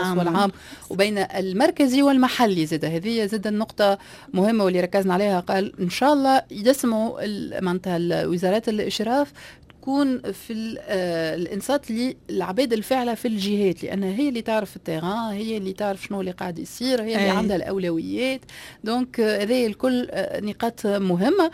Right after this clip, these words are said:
Speaker 2: آه، إضافة إلى ذلك، آه، آه، يحكي أنه أوكي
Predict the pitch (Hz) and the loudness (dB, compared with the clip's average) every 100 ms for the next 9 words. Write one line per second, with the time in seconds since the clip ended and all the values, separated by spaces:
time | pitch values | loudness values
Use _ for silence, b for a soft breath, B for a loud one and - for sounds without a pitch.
0 | B B - - 185 185 - 220 302 277 | B B -4 0 2 0 0 2 4 4
1 | 285 262 - 208 196 233 330 349 - 240 | 6 4 4 2 2 4 2 0 2 2
2 | - 185 - 165 185 175 147 180 214 - | 4 0 -2 -2 0 0 0 -2 -4 -4
3 | 240 233 220 - - - - - 196 - | 0 2 0 -4 -16 -20 -20 -10 -6 2
4 | 202 269 | 2 2